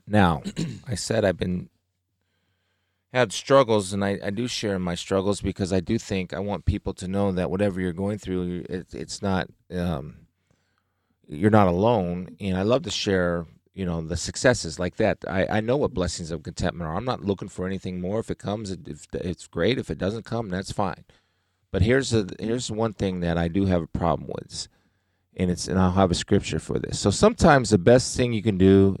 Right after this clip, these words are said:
is not think, not worry, not obsess. Just have faith that everything will work out for the best. Now, that's a really hard sell for,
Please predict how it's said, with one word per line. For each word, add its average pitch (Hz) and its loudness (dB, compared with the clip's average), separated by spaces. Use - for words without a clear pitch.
is 87 0
not 92 2
think, 101 0
not 87 -2
worry, 87 2
not 87 2
obsess. - 0
Just - 4
have 120 8
faith 120 4
that 98 4
everything 104 4
will 92 4
work 82 0
out 69 0
for - -4
the 80 -4
best. - 0
Now, 95 0
that's 143 4
a 90 -2
really 98 2
hard 82 0
sell 65 -4
for, 73 -10